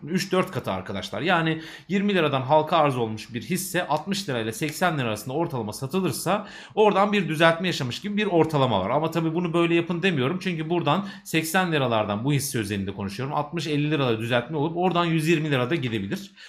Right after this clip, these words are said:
O yüzden ötürü yine aynı noktaya veriyoruz. Sizi ne kadar kar tatmin ediyor bu nokta.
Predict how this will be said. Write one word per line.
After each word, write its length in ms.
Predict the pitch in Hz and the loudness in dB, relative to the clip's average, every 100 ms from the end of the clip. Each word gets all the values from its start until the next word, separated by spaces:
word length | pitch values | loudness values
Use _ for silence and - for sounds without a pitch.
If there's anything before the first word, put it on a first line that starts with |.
| - | -6
O 120 | 190 240 | 0 2
yüzden 200 | 175 156 | 2 2
ötürü 260 | 143 180 | 0 -2
yine 160 | 190 190 | 0 2
aynı 300 | 170 175 156 | 2 2 2
noktaya 340 | 120 - 113 | -2 -2 -2
veriyoruz. 260 | 101 131 202 | -2 -2 -4
Sizi 500 | - 190 165 226 - - - | -4 -2 0 -2 -4 -14 -6
ne 120 | 220 | -2
kadar 320 | 185 147 127 | 2 2 2
kar 240 | 123 110 104 | 2 0 0
tatmin 340 | 107 - 107 | -4 -4 -6
ediyor 300 | 107 135 202 | -4 -4 -2
bu 80 | 143 | 0
nokta. 420 | 101 - 85 - | -2 -6 -14 -14